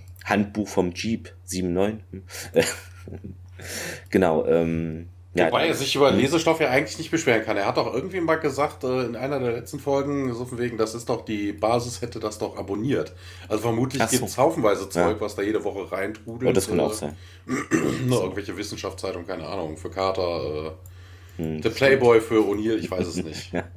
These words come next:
Speaker 1: <laughs> Galileo, äh, ähm, Hefte, äh, genau. Dann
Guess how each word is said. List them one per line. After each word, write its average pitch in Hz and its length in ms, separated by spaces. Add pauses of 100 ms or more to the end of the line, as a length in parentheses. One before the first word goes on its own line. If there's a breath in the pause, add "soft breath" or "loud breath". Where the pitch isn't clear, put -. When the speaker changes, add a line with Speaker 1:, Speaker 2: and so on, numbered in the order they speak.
Speaker 1:
<laughs> - 320
Galileo, 85 600
äh, 82 200 (800 loud breath)
ähm, 78 560
Hefte, 80 640
äh, 71 320
genau. 71 400
Dann 85 340